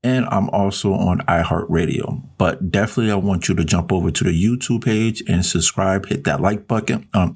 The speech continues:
hit that like button. <laughs> Uh, that is Ty J Pratt. And also go to my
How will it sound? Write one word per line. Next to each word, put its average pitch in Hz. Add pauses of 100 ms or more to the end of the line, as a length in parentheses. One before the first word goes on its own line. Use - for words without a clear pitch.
hit -
that 85
like 101
button. 113 (100)
<laughs> 101
Uh, 90 (240)
that 85
is 82
Ty 92
J 85
Pratt. 123
And 95
also 135
go 104
to 104
my 98